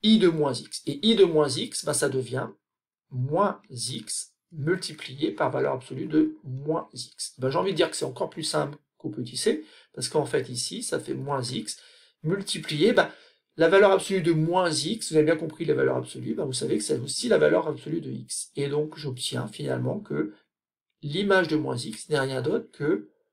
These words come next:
moins l'expression qui était là.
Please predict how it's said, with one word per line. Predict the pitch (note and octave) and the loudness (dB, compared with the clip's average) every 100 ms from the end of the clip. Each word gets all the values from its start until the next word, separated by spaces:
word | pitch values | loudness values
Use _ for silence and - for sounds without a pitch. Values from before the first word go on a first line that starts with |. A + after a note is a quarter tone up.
| _ _ - | _ _ -8
moins | C#3 F3 C4 D#4 - _ _ | 0 4 4 2 -6 _ _
l'expression | D3+ D#3+ F#3+ - - E3 D#3 G#3 G#3 | 0 4 4 2 -4 -2 0 -2 -2
qui | - | -2
était | D#3 D#3 | 0 0
là. | C3+ - | -2 -4